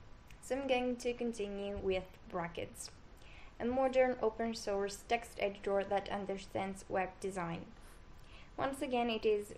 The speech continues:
very easily, uh, to download it. Just click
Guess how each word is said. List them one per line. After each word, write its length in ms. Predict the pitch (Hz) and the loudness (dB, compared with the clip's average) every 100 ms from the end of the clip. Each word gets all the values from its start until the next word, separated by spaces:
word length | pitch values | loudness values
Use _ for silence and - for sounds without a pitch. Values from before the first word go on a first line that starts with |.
| - | -6
very 480 | 208 214 214 214 - | 2 4 4 2 0
easily, 600 | 214 208 240 262 262 269 - - | -4 -2 0 0 -2 -6 -12 0
uh, 160 | 262 262 | 4 4
to 120 | 262 | 4
download 460 | 247 254 254 254 254 | 4 6 6 4 2
it. 220 | 247 - | -2 -2
Just 220 | 214 - - | -6 -6 -10
click 300 | - 202 - | 0 0 0